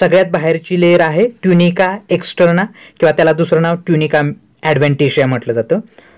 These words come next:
दुसरी जी लेयर आहे त्यामध्ये मधली लेयर ट्युनिका मेडिया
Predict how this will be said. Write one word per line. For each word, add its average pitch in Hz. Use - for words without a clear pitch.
दुसरी 175
जी 185
लेयर 180
आहे 180
त्यामध्ये 147
मधली 156
लेयर 143
ट्युनिका 175
मेडिया 156